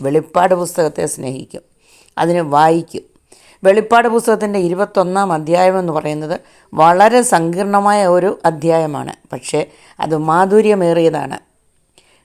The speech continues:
പുതിയ യെരുശലേമിനെക്കുറിച്ച് വളരെയേറെ വിവരിക്കുന്ന ഒരു അധ്യായമാണ് ഇരുപത്തൊന്നാം അധ്യായം. നിത്യതയെക്കുറിച്ചും നീതിമാന്മാരുടെ നിത്യവാസ സ്ഥലങ്ങളെക്കുറിച്ചും യോഹന്നാൻ ഒരു ദർശനം കാണുന്നു.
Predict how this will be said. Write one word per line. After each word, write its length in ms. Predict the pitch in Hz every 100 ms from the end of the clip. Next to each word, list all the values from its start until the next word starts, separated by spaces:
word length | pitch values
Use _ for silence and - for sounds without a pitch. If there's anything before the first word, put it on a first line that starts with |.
| _ _ -
പുതിയ 240 | 190 254
യെരുശലേമിനെക്കുറിച്ച് 1000 | 262 214 208 233 233 240 240 233 220 -
വളരെയേറെ 640 | 185 170 185 208 220 233 240
വിവരിക്കുന്ന 760 | 170 180 214 233 226 208 208 -
ഒരു 240 | 160 185 185 151
അധ്യായമാണ് 760 | 160 151 185 196 180 165 165 -
ഇരുപത്തൊന്നാം 500 | 151 156 175 170 170
അധ്യായം. 400 | 147 - - 131 - _ - - - 208
നിത്യതയെക്കുറിച്ചും 960 | 226 226 196 170 160 156 151 170 165 - _
നീതിമാന്മാരുടെ 720 | 202 233 220 180 170 165 175
നിത്യവാസ 640 | 196 170 220 226 185 180 185
സ്ഥലങ്ങളെക്കുറിച്ചും 960 | 214 185 165 175 202 185 165 151 185 202 _
യോഹന്നാൻ 640 | 165 170 180 185 180 175 175 - - -
ഒരു 160 | 151 170
ദർശനം 520 | 165 175 156 165 160
കാണുന്നു. 300 | 147 139 123